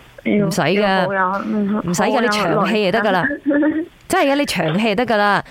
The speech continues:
Speaker 2: 你個女女，女女買嘢係唔好長氣嘅。
Speaker 1: 係啊。
Speaker 2: 重複又重複㗎啫嘛，啱冇？
Speaker 1: 嗯。
Speaker 2: 我要這個，我要這個，重複又重複，你咪重複又重複咯。哦，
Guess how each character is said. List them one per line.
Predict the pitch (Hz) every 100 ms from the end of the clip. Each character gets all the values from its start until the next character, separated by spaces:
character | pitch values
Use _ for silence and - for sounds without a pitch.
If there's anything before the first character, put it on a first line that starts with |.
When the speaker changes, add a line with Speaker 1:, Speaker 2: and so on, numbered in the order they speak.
| -
Speaker 2:
你 | - 233
個 | 254
女 | 170
女， | 202
女 | 285 160 240
女 | 254
買 | 202 185
嘢 | 190
係 | 160
唔 |
好 | 208
長 | 208 143
氣 | 170 180 220
嘅。 | - _ _ - _ _ - - -
Speaker 1:
係 | 202 208
啊。 | 190 - -
Speaker 2:
重 | 190
複 | 175
又 | 247
重 | 185
複 | 185
㗎 | 233
啫 | 208
嘛， | 247 226
啱 | 254
冇？ | 226 - _ _ _ - _ - - - - -
Speaker 1:
嗯。 | 220 196 196 349 -
Speaker 2:
我 | 285 240
要 | 330
這 | 320 359
個， | - 349
我 | 302
要 | 202 277
這 | - 320
個， | 294
重 | 208 165
複 | 220
又 | -
重 |
複， | 196 214
你 | 208
咪 | 185
重 | -
複 | 147 240
又 |
重 | 170 151
複 | -
咯。 | 226 226 _ - - - -
哦， | 277 277 262